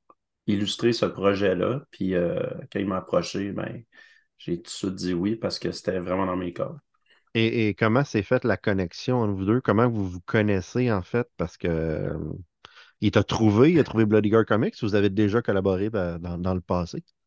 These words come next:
Speaker 1: Non, on n'avait jamais collaboré. On connaissait le travail un de l'autre. Euh, on s'était jamais vraiment parlé comme ça, mais tu sais, on, on, euh,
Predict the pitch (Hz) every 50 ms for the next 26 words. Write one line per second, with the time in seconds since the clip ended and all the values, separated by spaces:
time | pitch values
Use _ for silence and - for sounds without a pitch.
0 | _ _ _ _ _ _ _ _ _ _ _ _ - 110 117 143 160 139 113 104
1 | 101 110 110 107 - 123 139 165 165 - 139 123 113 110 110 104 98 95 107 123
2 | 156 165 - - 107 101 101 - - 107 107 107 104 - - 131 123 117 - -
3 | 113 110 110 110 113 110 107 101 110 101 107 113 - - _ _ - - - -
4 | - _ _ _ - 101 98 95 95 92 90 87 90 90 92 87 - - - 95
5 | 95 95 104 98 101 104 107 104 101 - - 87 - 101 101 104 107 107 - 107
6 | 98 - 104 104 107 113 - - - 104 104 - - 104 113 143 175 165 - -
7 | - 110 107 104 92 92 87 87 - _ - - - - - - _ _ - 95
8 | 92 92 92 90 90 87 87 90 87